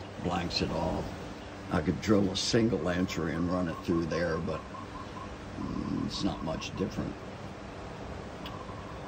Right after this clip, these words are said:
Anyway, this is the connection from the cockpit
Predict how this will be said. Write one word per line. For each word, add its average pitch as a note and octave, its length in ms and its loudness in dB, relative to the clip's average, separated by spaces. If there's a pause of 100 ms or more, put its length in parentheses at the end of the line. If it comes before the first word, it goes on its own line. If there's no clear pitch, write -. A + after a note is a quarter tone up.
(200)
Anyway, C#3 540 10 (2250)
this C#3+ 240 12
is A2+ 180 2
the G#2 60 2 (380)
connection A#2 480 8
from G#2+ 220 6
the F2 80 6
cockpit G#2+ 640 4